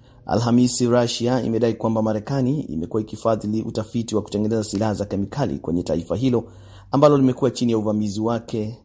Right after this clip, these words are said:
kutokana na maelfu ya wanajeshi wake tangu Februari ishirini na nne. Washington na Kyiv wamekanusha madai hayo, wakati Marekani ikisema kwamba huenda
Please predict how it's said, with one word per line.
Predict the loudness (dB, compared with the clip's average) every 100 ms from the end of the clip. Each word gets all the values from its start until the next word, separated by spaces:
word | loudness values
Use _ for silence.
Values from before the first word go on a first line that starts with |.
| -20
kutokana | -16 -10 -6 -4
na | -2
maelfu | 0 0 0 2
ya |
wanajeshi | 2 0 0 0 0 -4 -6 -4
wake | 0 0 0 -8 -6
tangu | -4 -4 -4
Februari | -6 -4 -4 -4
ishirini | -4 -4 -4
na | -2
nne. | -4 -4 -8 -16 -20 -20 -20 -20 -18 -18 -4
Washington | 4 4 4 2 4
na | 4 4
Kyiv | 0 0 0 0 0
wamekanusha | 0 0 0 0 0 0
madai | 0 0
hayo, | 0 -2 -2 -2
wakati | -4 -4 -2
Marekani | -2 -2 -2 -2 -2
ikisema | -4 -2 -2
kwamba | -2 -2 0
huenda | -2 0 2 2 0